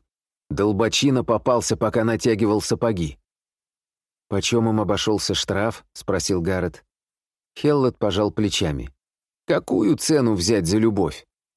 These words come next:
Я предупредил его в следующий раз не пугать соседей». Все засмеялись, и повар вынес очередное блюдо с хлебом, повидлом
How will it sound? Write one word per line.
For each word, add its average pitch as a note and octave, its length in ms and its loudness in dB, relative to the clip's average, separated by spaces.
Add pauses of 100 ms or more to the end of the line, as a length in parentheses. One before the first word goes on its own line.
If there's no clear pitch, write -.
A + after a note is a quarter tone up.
(160)
Я B2+ 180 2
предупредил D#3+ 760 2
его A#2+ 220 4
в - 40 -4
следующий D3 540 2
раз D3 240 2
не C#3 140 0
пугать C#3 360 2
соседей». F#2 640 0 (680)
Все D#3+ 320 2
засмеялись, D#2+ 1000 -2 (400)
и - 100 0
повар D#3 380 2
вынес C3 400 2
очередное G#2+ 680 2
блюдо A#2 520 2
с - 100 -6
хлебом, B2 680 0
повидлом E2 840 -2